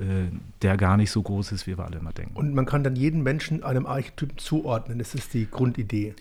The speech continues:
Speaker 1: Man kann, man kann in zwei Richtungen arbeiten mit diesem archetypischen Modell. Einmal,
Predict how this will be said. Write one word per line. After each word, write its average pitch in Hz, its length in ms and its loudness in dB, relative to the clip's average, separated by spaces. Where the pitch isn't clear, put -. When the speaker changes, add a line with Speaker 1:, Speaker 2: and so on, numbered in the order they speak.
Speaker 1:
Man 101 140 2
kann, 120 480 4
man 113 180 6
kann 127 240 6
in 113 220 0
zwei 117 260 4
Richtungen 135 440 0
arbeiten 120 360 0
mit 117 160 0
diesem 110 200 0
archetypischen 110 520 0
Modell. 107 400 2
Einmal, 104 580 4